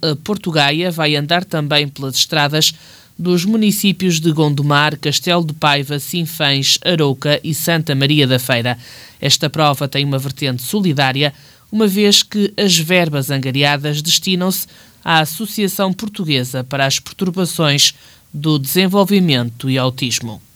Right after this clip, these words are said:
Este sábado à tarde, a Junta de Freguesia de Eja, no Concelho do Penafiel, vai acolher uma tertúlia dedicada ao tema do autismo.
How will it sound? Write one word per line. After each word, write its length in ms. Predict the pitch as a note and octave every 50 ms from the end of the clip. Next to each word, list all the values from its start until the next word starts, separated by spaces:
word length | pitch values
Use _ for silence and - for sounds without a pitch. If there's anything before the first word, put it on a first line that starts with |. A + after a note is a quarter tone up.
| - - - - - - - - - - - - - -
Este 280 | - C#4+ - - - -
sábado 480 | - B3+ A3+ A3 G3+ G#3 F#3+ F3+ F#3
à 100 | F3 E3+
tarde, 380 | E3 - D#3+ C#3+ C3+ C3+ C3+ D3+
a 60 | D3+
Junta 420 | C#3+ C3+ D#3 D#3+ D#3 C#3+ D3 - D3+
de 80 | C#3+
Freguesia 580 | - - D#3 D#3 C#3+ C#3+ C3 - D#3+ D3+ D3+ D3+
de 220 | C3+ C3 C#3+ D3+
Eja, 400 | D3 C#3+ C#3+ D3 D3+ E3 G3 G#3+
no 160 | G3 E3+ D3+ C3
Concelho 560 | - D#3 D3 C#3+ - - D#3+ D3 C3+ C3+ C3
do 100 | C#3 B2+
Penafiel, 560 | - D3 C#3+ C#3+ C#3 - - D#3+ D#3 D#3 D#3+
vai 240 | D3+ E3 D#3+ E3+ F3+
acolher 400 | F#3+ F#3 - F#3 F3+ F3+ F3 F3
uma 160 | F3 F3 E3+
tertúlia 720 | D#3+ E3 G#3+ F#3 F3 - - F#3+ F#3 D#3+ D3 C#3 C3+ B2+
dedicada 560 | B2+ C3 B2+ C3+ D3 C3+ - E3 D#3+ D#3 D3
ao 100 | C#3+ C#3
tema 320 | C3+ - D#3+ D#3 D3+ D3+ D3
do 220 | D3 D#3+ E3+ E3+
autismo. 580 | D#3 C#3+ C3 C3+ - A#2 A2+ A#2 A#2 B2 B2